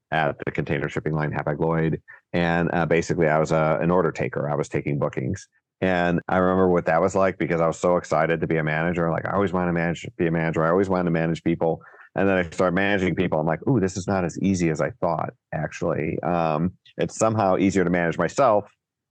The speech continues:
because I know what I'm gonna do. Maybe I have the d-, self-discipline, but, ooh, my group did not perform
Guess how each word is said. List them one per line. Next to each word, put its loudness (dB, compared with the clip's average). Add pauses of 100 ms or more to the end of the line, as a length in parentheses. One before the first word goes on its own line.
because 2
I 2
know 4
what 4
I'm 2
gonna 2
do. 4
Maybe 2
I 0
have -2
the 0
d-, 0
self-discipline, 0
but, 2 (340)
ooh, 4 (600)
my 2
group 2
did 2
not 0
perform 0